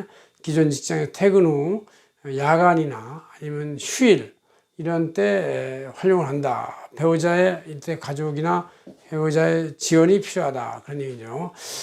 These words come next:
그다음 이제 생산의 모든 원가를 최소화시킨다, 그런 얘기죠. 이 모든 원가를 최소화하는데 매출에 대응되는 원재료, 외주 가공비, 임대료, 판매비, 인건비 이런 거를 없애거나 아예 최소, 없앤다는 얘기는 판매 대행을 한다는 얘기고, 최소화시킨다는 것은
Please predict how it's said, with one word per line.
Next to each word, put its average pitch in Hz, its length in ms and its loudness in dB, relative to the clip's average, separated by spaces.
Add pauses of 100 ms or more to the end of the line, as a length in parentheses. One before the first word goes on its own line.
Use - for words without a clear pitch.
(140)
그다음 202 240 6
이제 180 280 4
생산의 190 680 2
모든 180 360 4
원가를 175 380 0
최소화시킨다, 160 880 -2
그런 165 180 0
얘기죠. 131 300 -4
이 151 140 -4
모든 156 300 -2
원가를 160 220 -2
최소화하는데 160 800 0 (340)
매출에 180 320 4
대응되는 165 400 2
원재료, 156 420 0
외주 151 220 -2
가공비, 165 540 -2
임대료, 160 520 0
판매비, 165 840 -2
인건비 160 580 -4
이런 160 300 0
거를 185 380 4 (360)
없애거나 180 560 4
아예 135 220 -4
최소, 160 260 -4
없앤다는 208 520 6
얘기는 208 300 8
판매 226 360 2
대행을 165 380 4
한다는 165 340 -2
얘기고, 135 320 -4
최소화시킨다는 175 840 0
것은 185 300 2